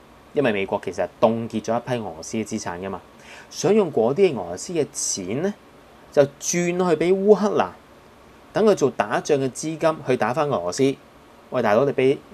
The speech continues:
畀你係俄羅斯，你嬲唔嬲？嬲到震吖嘛，係嘛？噉佢點呢？俄羅斯，俄羅斯就話佢回應西方嘅唔同威脅，佢就要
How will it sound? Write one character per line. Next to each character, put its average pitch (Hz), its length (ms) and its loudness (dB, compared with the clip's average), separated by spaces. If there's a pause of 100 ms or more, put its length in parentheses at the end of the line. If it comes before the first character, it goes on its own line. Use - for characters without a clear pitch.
(220)
畀 143 120 4
你 127 180 4
係 113 60 0
俄 104 100 -2
羅 90 160 -2
斯， 127 140 -2
你 117 80 2
嬲 127 180 0
唔 110 80 -6
嬲？ 123 200 0 (840)
嬲 147 120 6
到 131 100 6
震 123 400 2
吖 143 140 0
嘛， 131 280 0
係 107 40 -2
嘛？ 110 320 -2
噉 - 80 -6 (100)
佢 143 40 4
點 117 160 -2
呢？ 160 100 0
俄 135 100 -2
羅 95 120 0
斯， 147 240 -2 (440)
俄 - 100 -6
羅 139 260 4
斯 208 280 4
就 123 160 6
話 110 260 4 (340)
佢 180 320 6
回 98 220 4
應 135 260 4 (220)
西 190 640 2
方 175 440 4
嘅 123 220 0 (100)
唔 95 300 -10
同 95 340 -4
威 131 200 4
脅， 117 280 -4 (2000)
佢 107 100 0
就 98 180 4
要 95 280 -2